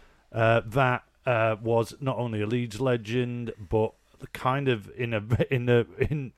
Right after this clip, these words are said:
a very strange way became, uh, an absolute hero over in Ireland. But, you know, we're a Leeds United podcast, and we're absolutely, um, we're gutted. Well, I was really gutted. Now, lad, you, I asked you,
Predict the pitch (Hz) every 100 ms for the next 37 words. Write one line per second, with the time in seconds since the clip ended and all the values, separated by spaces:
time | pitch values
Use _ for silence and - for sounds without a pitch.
0 | - 120 160 180 170 - - 151 156 127
1 | 110 110 - 127 110 - - - 117 120
2 | 117 131 123 - 123 107 123 117 110 113
3 | 104 101 101 127 151 151 160 156 - -
4 | - 151 - 156 131 135 120 143 135 131
5 | 113 123 117 98 131 123 - 107 98 -
6 | - - 107 107 104 104 - - _ _
7 | - 127 - 143 131 - - 123 127 123
8 | 110 110 107 104 95 _ - _ _ 104
9 | 104 101 101 104 104 107 117 107 95 131
10 | - 131 127 123 147 165 147 120 117 123
11 | 123 110 110 104 123 120 143 151 123 147
12 | 107 123 131 139 - - 117 113